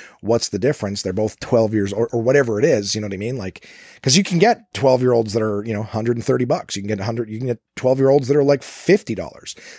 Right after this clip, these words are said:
This is in Canadian dollars, by the way. Um, you know, but it's, but that same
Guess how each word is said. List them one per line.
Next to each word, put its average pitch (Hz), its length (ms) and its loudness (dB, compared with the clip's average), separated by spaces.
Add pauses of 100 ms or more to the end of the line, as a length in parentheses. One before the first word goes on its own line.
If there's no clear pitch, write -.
This 127 120 -2
is 120 120 -2
in 120 100 -6
Canadian 104 320 -2
dollars, 69 300 -12
by 64 100 -14
the - 80 -16
way. - 160 -20 (380)
Um, 78 480 -4 (120)
you 98 60 -6
know, 87 240 -8
but 110 100 0
it's, 104 160 0
but 110 200 -2
that 117 120 4
same 113 520 0